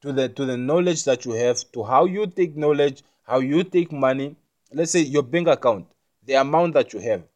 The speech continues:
how you feel about that amount, how you feel about money coming in, how you feel about money going out, how you give money,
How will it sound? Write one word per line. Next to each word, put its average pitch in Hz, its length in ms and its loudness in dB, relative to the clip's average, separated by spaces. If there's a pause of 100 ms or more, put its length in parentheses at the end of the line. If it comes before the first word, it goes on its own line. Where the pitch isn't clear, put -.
(240)
how 147 180 0
you 170 160 2
feel 185 220 0
about 127 260 2
that 127 180 2
amount, 110 380 -2 (300)
how 131 100 -4
you 147 120 -2
feel 196 240 0
about 135 260 2
money 139 240 -2
coming 131 380 -2
in, 175 200 -4 (280)
how - 80 -6
you 131 100 -2
feel 165 200 -2
about 131 240 2
money 135 200 -2
going 131 280 -2
out, 175 260 0 (340)
how 120 140 -2
you 135 160 0
give 160 260 -4
money, 170 380 0